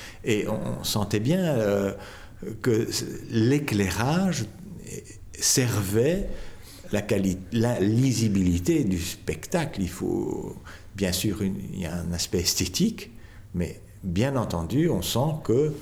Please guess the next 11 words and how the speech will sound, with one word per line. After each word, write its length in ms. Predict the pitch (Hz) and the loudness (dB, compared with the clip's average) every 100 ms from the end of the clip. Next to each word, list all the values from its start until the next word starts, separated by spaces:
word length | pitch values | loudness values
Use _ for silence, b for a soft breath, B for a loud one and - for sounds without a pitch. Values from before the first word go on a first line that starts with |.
| - | -6
dans 220 | - 110 123 | 0 2 2
un 40 | |
métier 340 | 107 92 90 | 2 0 -2
très 240 | - - 175 | -2 -2 -2
technique, 580 | - - 185 139 156 - B B B B | -2 -2 0 -2 -2 -10 B B B B
ils 120 | 92 | -4
sont 340 | - - 135 120 | 0 0 0 0
au 40 | |
service 760 | 104 95 87 90 151 156 - - - - 90 - - - - | 0 0 0 2 2 2 -2 -8 -12 -10 -8 -10 -12 -18 -4
du 120 | 139 165 | 0 2
spectacle. 760 | - 104 - - 87 - - | 2 -2 -2 -6 -8 -10 -14